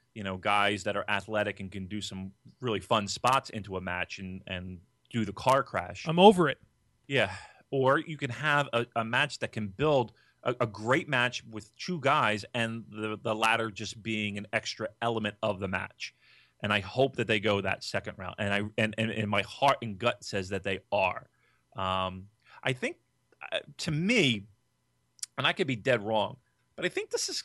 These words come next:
Speaker 1: kind of one of these things that Tanahashi has, you know, can, can circle and say, you know, he, he, you know, he's never done one, um, th-, to my knowledge.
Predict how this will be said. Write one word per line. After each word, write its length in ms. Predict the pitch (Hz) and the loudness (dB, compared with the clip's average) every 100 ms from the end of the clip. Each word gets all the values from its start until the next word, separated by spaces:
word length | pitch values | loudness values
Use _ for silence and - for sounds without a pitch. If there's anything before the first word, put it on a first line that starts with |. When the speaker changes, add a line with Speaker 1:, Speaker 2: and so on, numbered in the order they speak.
| - | -10
Speaker 1:
kind 240 | - 247 | -6 -4
of 60 | 233 | 0
one 120 | 220 | 0
of 60 | 208 | 0
these 220 | 196 - | 0 0
things 180 | 214 196 | -2 -2
that 100 | - | -2
Tanahashi 720 | - 180 160 156 156 147 120 | 2 4 6 4 4 0 0
has, 460 | 127 120 117 - - _ _ _ _ _ _ _ _ | 4 4 2 -6 -14 _ _ _ _ _ _ _ _
you 100 | 160 | -2
know, 240 | 131 127 123 _ _ _ _ _ | 0 0 -6 _ _ _ _ _
can, 160 | 143 127 | -8 -4
can 180 | - | -2
circle 520 | 123 - 170 - - - | 0 2 2 2 -2 -4
and 140 | 110 | -6
say, 460 | 101 131 113 110 107 - _ _ _ - | 0 4 6 4 2 -6 _ _ _ -6
you 100 | 120 | 0
know, 300 | 110 104 - | 2 2 -2
he, 160 | - 131 | -10 -10
he, 240 | 143 160 - | -6 -6 -2
you 140 | 151 | 0
know, 40 | 127 | 0
he's 140 | 117 | 4
never 160 | 156 135 | 4 6
done 240 | 120 117 | 4 2
one, 220 | 87 123 - _ _ _ | -2 -6 -12 _ _ _
um, 500 | 104 101 101 101 98 98 | -10 -4 -2 -2 -4 -6
th-, 220 | 92 95 | -8 -8
to 100 | 117 | -2
my 160 | 110 120 | 2 2
knowledge. 420 | 95 95 110 | 0 -2 -6